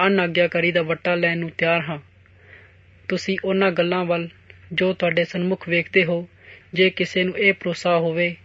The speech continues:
ਜੋ ਉਹ ਆਪ ਮਸੀਹ ਦਾ ਹੈ, ਤਾਂ ਫਿਰ ਆਪਣੇ ਆਪ ਵਿੱਚੋਂ ਕਿਉਂ ਸੋਚੇ, ਭਈ ਜਿਵੇਂ ਉਹ ਮਸੀਹ ਦਾ ਹੈ,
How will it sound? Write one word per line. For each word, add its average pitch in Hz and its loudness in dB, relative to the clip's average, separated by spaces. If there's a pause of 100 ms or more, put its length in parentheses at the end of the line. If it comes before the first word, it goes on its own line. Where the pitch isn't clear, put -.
(220)
ਜੋ 175 0
ਉਹ 175 2
ਆਪ 185 2
ਮਸੀਹ 185 -2
ਦਾ 180 2
ਹੈ, 170 0 (400)
ਤਾਂ 180 2
ਫਿਰ 190 4
ਆਪਣੇ 180 0
ਆਪ 180 2
ਵਿੱਚੋਂ 170 -4 (100)
ਕਿਉਂ 185 0
ਸੋਚੇ, 175 -4 (580)
ਭਈ 175 2
ਜਿਵੇਂ 180 2
ਉਹ 180 2
ਮਸੀਹ 185 -2
ਦਾ 180 2
ਹੈ, 170 -2